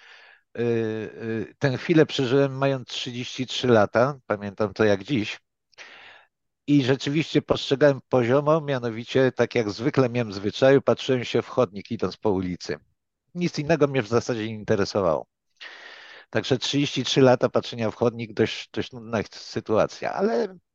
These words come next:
pogoda była piękna. Mówię, przedtem miałem już tą, zaczęła mi coś tam klikać w głowie ta, ta definicja tych animo-, anonimowych alkoholików, że przecież jest jakaś w tym siła wyższa.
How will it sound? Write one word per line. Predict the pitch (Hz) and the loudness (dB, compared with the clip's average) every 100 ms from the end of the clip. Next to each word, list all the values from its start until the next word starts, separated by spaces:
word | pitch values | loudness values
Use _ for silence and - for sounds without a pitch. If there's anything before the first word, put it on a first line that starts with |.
| _ | _
pogoda | - 110 143 208 | -12 -6 -4 -6
była | 170 151 | 0 -2
piękna. | - 101 90 - 95 123 _ _ _ _ | 0 -6 -8 -8 -8 -8 _ _ _ _
Mówię, | - 113 104 98 | -8 -6 -2 -2
przedtem | - 113 - 170 | -2 -6 -2 0
miałem | 156 127 | 0 0
już | 120 | -4
tą, | - 123 104 _ - - - _ | -2 -2 -2 _ -20 -20 -20 _
zaczęła | 104 - 139 | -4 0 0
mi | 147 | 0
coś | 123 113 | -2 0
tam | 127 104 | -2 -2
klikać | - 147 123 101 | -6 0 0 0
w | |
głowie | 104 123 123 117 | 0 0 2 0
ta, | 113 107 95 _ _ _ _ _ _ _ _ _ _ | 2 0 -2 _ _ _ _ _ _ _ _ _ _
ta | 117 | -2
definicja | 101 110 - 120 131 - 123 | 0 -2 -4 -10 -6 0 0
tych | 117 104 | 0 -4
animo-, | 117 113 110 110 | -4 -4 -6 -6
anonimowych | - 110 110 107 117 120 117 | -6 -8 -8 -4 -4 -2 0
alkoholików, | 104 98 - 107 117 - 139 - _ - - - | 0 -2 -6 -6 -6 -8 -8 -8 _ -20 -20 -20
że | - 101 | -10 -8
przecież | - 104 107 - - | -8 -10 -8 -8 -4
jest | 98 - | -4 -2
jakaś | 113 107 - - | -2 -2 -6 -12
w | - _ | -16 _
tym | - 98 101 | -12 -12 -10
siła | - 104 | -6 -4
wyższa. | 82 113 - 120 | -4 -6 -4 -4